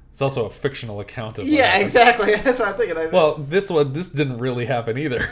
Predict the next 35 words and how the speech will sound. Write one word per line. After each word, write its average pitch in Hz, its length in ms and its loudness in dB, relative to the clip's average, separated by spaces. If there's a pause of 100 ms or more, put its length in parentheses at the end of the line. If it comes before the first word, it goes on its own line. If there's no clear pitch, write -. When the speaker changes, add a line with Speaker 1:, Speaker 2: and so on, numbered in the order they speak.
Speaker 2:
<laughs> - 340 -16 (200)
It - 260 0
didn't? - 520 -6 (180)
Speaker 1:
<laughs> 147 140 -2
No. - 340 4 (440)
Spoiler 240 520 -2
alert. 90 380 -6 (680)
James 131 360 0
Franciscus 127 720 -4
was 101 140 -8
Bob 101 280 0
Spangler. 110 760 -2
Speaker 2:
Mm-hmm. 135 220 -6
Speaker 1:
Uh, 104 100 -2
he's 98 200 -8
Tuck - 300 -8
Kirby 127 420 -4
from 107 260 -6
Valley 107 340 -4
of 90 120 -14
Gwangi. 127 600 -10 (200)
Speaker 2:
<laughs> 170 400 -10
Speaker 1:
Um, 92 340 0 (580)
he 113 220 -2
also 104 280 -6
played 104 340 -4
Brent 113 460 -4 (160)
in - 140 -8
Speaker 2:
Yeah. 107 160 -8
Speaker 1:
Beneath 113 320 -6
the 117 80 -4
Planet 117 260 -4
of 110 60 -2
the 113 100 -4
Apes, 135 400 -6